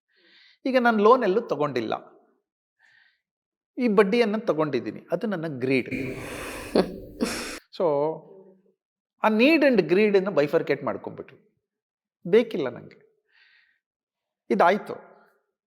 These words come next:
ಯಾರಿಗೂ ಅರ್ಥ ಆಗದೆ ಇರೋ ಕೆಲ್ಸ ಏನಂತಂದ್ರೆ ಇದ್ರಲ್ಲಿ, ಅವ್ರು ಯಾರ್ಯಾರು ತಗೊಂಡ್ರು, ಯಾರು ಇದ್ರ ಅನುಭವಿಸಿದ್ರು, ಅವ್ರು ಸುಮ್ನೆ ಇರ್ಲಿಲ್ಲ.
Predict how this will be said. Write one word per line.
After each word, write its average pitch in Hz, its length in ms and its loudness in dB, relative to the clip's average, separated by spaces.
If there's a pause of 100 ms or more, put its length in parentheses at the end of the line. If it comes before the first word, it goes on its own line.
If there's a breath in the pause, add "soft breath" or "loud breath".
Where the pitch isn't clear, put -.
(1120)
ಯಾರಿಗೂ 240 340 4
ಅರ್ಥ 220 260 2
ಆಗದೆ 220 300 4
ಇರೋ 214 160 4
ಕೆಲ್ಸ 185 280 0
ಏನಂತಂದ್ರೆ 139 600 -2
ಇದ್ರಲ್ಲಿ, 107 600 -8 (720)
ಅವ್ರು 156 160 4
ಯಾರ್ಯಾರು 185 420 4
ತಗೊಂಡ್ರು, 147 460 -2 (580)
ಯಾರು 175 300 2
ಇದ್ರ 190 220 0
ಅನುಭವಿಸಿದ್ರು, 160 1080 -2 (420 soft breath)
ಅವ್ರು 170 180 2
ಸುಮ್ನೆ 247 380 -2
ಇರ್ಲಿಲ್ಲ. 151 400 0